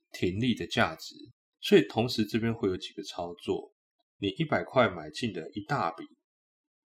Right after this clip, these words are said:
涨到一百六的时候，你要怎么处理？你要怎么处理？你要在一百六加码一笔小的部位，还是回档到一百四加一笔重的部位？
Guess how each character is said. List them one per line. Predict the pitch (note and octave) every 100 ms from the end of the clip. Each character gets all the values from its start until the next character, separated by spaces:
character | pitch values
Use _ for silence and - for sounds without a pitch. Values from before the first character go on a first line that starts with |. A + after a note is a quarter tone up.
| -
涨 | - E2+
到 | C3+ C3+
一 |
百 | C#3+ E2+
六 | G#2+
的 |
时 | F2+
候， | F2+
你 |
要 | F2
怎 | E2+
么 | D2
处 | - - -
理？ | - - _ _ _ _ _ _ _ _ _ _ _
你 | A#2+
要 | F3+
怎 | G#2
么 | E2+
处 | - D#2
理？ | - - _ _ _ _ _ _ _ _
你 | A2
要 | F3 F#3+
在 | F3 A#2 - -
一 | D3+
百 | F#2+ F2
六 | B2+ G2
加 | - A#2
码 | G#2 D2+
一 | A2+
笔 | - D#2+ - _ _ _
小 | - - - -
的 | F2
部 | A#2 F#2
位， | F#2+ - _ _ _ _
还 | - G#2+
是 | - A#2+ E2+
回 | - G2+ B2+
档 | F2+ D2
到 | A2+ F2 - _ -
一 |
百 | D3 D#2+
四 | D2+ - G#2+ -
加 | - G#2+ A2
一 |
笔 | - -
重 | - A#2+ E2+
的 |
部 | - G2 E2+
位？ | E2+